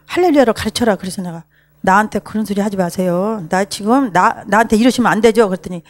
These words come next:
"네 환경을 증거로 삼는다"고. 그런데도 회복이 덜 됐는데 이상구 박사님 크 말씀. 와, 내가, 내가 왜 슬프지?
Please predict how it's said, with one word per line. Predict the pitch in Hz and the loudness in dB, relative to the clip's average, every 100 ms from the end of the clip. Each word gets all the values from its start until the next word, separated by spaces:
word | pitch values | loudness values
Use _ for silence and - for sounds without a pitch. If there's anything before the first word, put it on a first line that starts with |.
| _ - | _ -4
"네 | 214 | -2
환경을 | 349 330 262 220 | -2 0 0 0
증거로 | 233 220 190 | 0 0 0
삼는다"고. | 269 302 226 165 160 151 _ _ _ _ | 0 -2 -2 -4 -6 -16 _ _ _ _
그런데도 | - 302 320 294 320 381 - _ _ _ _ _ _ _ _ _ _ | 0 2 4 2 2 0 -6 _ _ _ _ _ _ _ _ _ _
회복이 | - - 302 | -6 -2 -2
덜 | - 247 | 0 2
됐는데 | 277 254 247 320 359 _ - | 2 2 2 0 -2 _ -4
이상구 | 208 240 220 | 2 2 2
박사님 | 208 - 196 190 180 _ _ _ _ _ _ _ _ - | 0 0 -6 -8 -16 _ _ _ _ _ _ _ _ -10
크 | - - - - - | -6 -6 -8 -8 -4
말씀. | 175 - - _ _ _ _ _ _ _ _ _ _ _ _ _ _ _ _ _ - | -4 -4 -18 _ _ _ _ _ _ _ _ _ _ _ _ _ _ _ _ _ -14
와, | 180 165 - _ _ _ | -12 -14 -20 _ _ _
내가, | 196 226 262 339 _ _ _ _ | 0 2 2 0 _ _ _ _
내가 | 226 247 | 0 2
왜 | 196 | 2
슬프지? | 208 233 - - 294 | 0 -2 -8 -8 -8